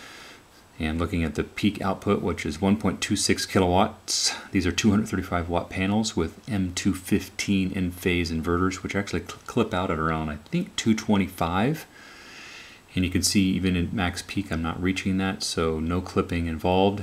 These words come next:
You can see the outer panels are at two thirteen and two nineteen, and they produce more power than the inner ones, basically 'cause this outer edge on each side is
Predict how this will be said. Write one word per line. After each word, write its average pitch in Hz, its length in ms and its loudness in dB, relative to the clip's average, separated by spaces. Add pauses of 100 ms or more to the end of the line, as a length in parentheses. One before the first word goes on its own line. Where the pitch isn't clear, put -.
(120)
You 101 60 -2
can 110 100 0
see - 140 2
the 90 140 4
outer 90 180 2
panels 92 420 -2
are 85 80 0
at - 120 -4
two 95 180 0
thirteen 92 600 0
and 78 120 -2
two 147 160 6
nineteen, 87 600 2 (680)
and 80 380 -2
they 82 140 0
produce - 440 4
more 104 200 8
power 101 240 6
than 87 120 2
the 87 100 4
inner 95 140 6
ones, 76 220 0
basically 85 460 -2
'cause - 180 -6
this - 160 -2
outer 85 300 2
edge 82 340 0
on 78 140 -4
each 78 180 -6
side 80 380 0 (100)
is 76 240 0